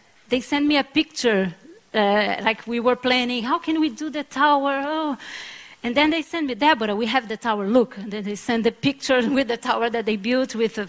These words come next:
uh, in metal. So they did by themselves. Um, so the idea was to,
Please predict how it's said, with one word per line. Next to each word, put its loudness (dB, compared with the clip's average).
uh, 2
in 4
metal. 2
So -2
they 4
did -4
by 2
themselves. 0
Um, 4
so 0
the 0
idea 0
was -4
to, 0